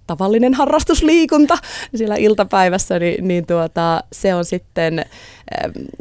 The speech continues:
hyvä, että olisi kuitenkin tullut syötyä. Et siinä mielessä joku aamupala on niinku tärkeä, että sun tulee riittävästi syötyä päivän aikana. Jos sä meinaat mennä vaikka tunnin juoksulenkille vielä, vielä sit ilta-, ilta-aikaan tai iltapäiväaikaan, niin,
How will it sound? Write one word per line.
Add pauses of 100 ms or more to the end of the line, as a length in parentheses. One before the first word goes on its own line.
(240)
hyvä,
että
olisi
kuitenkin
tullut
syötyä.
Et
siinä
mielessä
joku
aamupala
on
niinku
tärkeä,
että
sun
tulee
riittävästi
syötyä
päivän
aikana.
Jos
sä
meinaat
mennä
vaikka (200)
tunnin
juoksulenkille
vielä, (120)
vielä
sit
ilta-, (200)
ilta-aikaan
tai
iltapäiväaikaan,
niin,